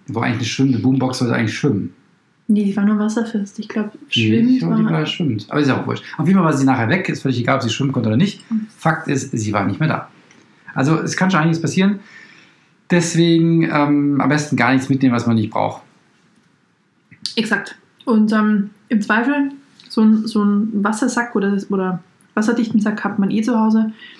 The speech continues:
Speaker 2: Sonst kann man sich den gleich mitorganisieren für ein paar Euro mehr und ist dann zumindest sicher, wenn man irgendwie eine Kamera verstauen möchte und so weiter und so fort.
Speaker 1: Zum Seahawk drei nochmal, das hat zum Beispiel keine Paddel.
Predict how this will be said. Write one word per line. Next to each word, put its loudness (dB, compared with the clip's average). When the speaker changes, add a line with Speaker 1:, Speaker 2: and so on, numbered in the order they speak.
Speaker 2:
Sonst 0
kann 2
man 2
sich 0
den 2
gleich 0
mitorganisieren 2
für 0
ein 2
paar -4
Euro -2
mehr -2
und 0
ist -4
dann -2
zumindest -4
sicher, -10
wenn 0
man 4
irgendwie 2
eine 0
Kamera -2
verstauen -6
möchte -6
und 0
so -4
weiter -10
und -2
so -6
fort. -16
Speaker 1:
Zum -2
Seahawk -2
drei 0
nochmal, 2
das -8
hat -4
zum -4
Beispiel -4
keine -2
Paddel. -8